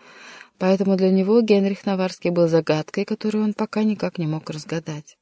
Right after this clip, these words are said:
Знать, что Генрих Наварский — загадка, а не просто какое-то явление жизни, уже означало знать довольно много. Поэтому Шико, сознавая, подобно греческому мудрецу, что он ничего не знает,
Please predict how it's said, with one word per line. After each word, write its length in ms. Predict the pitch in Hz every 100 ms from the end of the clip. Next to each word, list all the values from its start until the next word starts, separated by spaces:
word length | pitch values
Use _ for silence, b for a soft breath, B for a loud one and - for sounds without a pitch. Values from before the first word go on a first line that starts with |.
| _ _ _ B B B B B -
Знать, 300 | 180 196 185
что 180 | -
Генрих 540 | 180 190 190 170 165 -
Наварский — 600 | 175 175 165 151 - -
загадка, 600 | 165 175 165 143 - -
а 80 | 156
не 100 | 156
просто 460 | 156 156 151 - 151
какое-то 540 | - 160 165 151 -
явление 500 | 151 160 156 156 151
жизни, 420 | 151 165 180 214 226 B B B B
уже 280 | 202 196 233
означало 580 | 226 214 - 214 208 - _
знать 380 | 170 180 175 160
довольно 400 | 165 160 160 160
много. 420 | 156 147 139 - - _ _ B B B _
Поэтому 400 | 175 185 185 180
Шико, 480 | - - 208 240 254 _ _ _ _ _
сознавая, 720 | - 175 185 180 175 160 156 - b b -
подобно 400 | 175 180 180 175
греческому 640 | 175 170 165 - 170 170
мудрецу, 520 | 170 165 170 170 170
что 200 | - 170
он 220 | 156 165
ничего 420 | 180 - 165 151
не 180 | 147 143
знает, 480 | 151 185 214 233 -